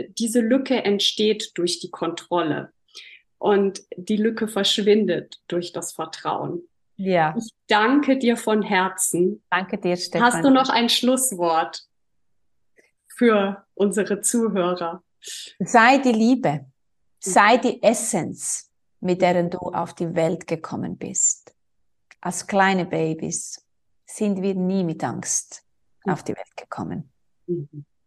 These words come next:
Speaker 2: Und wenn unsere Windel voll waren, hatten wir so geschrien.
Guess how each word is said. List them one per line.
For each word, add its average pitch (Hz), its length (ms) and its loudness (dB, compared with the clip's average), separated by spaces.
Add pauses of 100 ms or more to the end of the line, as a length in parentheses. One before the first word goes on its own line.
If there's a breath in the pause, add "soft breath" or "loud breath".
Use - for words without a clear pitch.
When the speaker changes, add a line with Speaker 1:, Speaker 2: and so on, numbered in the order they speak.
Speaker 2:
Und 214 240 8
wenn 170 160 6
unsere 185 420 2
Windel 214 280 0
voll 123 300 -6
waren, - 420 -10 (220)
hatten 143 320 -8
wir 160 80 -4
so 220 240 -2
geschrien. 208 840 -2